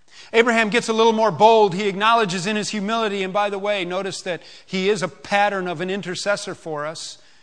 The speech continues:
a mediator here between the, the wicked city and God, and he's begging. Abraham has a little bit of a history here, doesn't he?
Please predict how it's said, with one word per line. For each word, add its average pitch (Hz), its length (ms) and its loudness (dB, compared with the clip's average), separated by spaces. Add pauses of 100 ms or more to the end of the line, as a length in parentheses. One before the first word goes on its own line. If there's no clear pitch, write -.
(460)
a 143 60 -12
mediator 165 680 -2
here 160 260 -6
between 175 420 -6
the, 160 140 -8 (120)
the 156 120 -6
wicked 185 380 -4
city 160 580 -6 (200)
and 151 200 -8
God, 165 400 0
and 156 140 -8
he's 165 240 -8
begging. 180 440 -4
Abraham 202 440 -4
has 185 120 -4
a 175 80 -4
little 269 280 -4
bit 214 120 -4
of 160 120 -4
a 156 60 -4
history 175 360 -8
here, 135 160 -10
doesn't 151 280 -10
he? 262 160 -12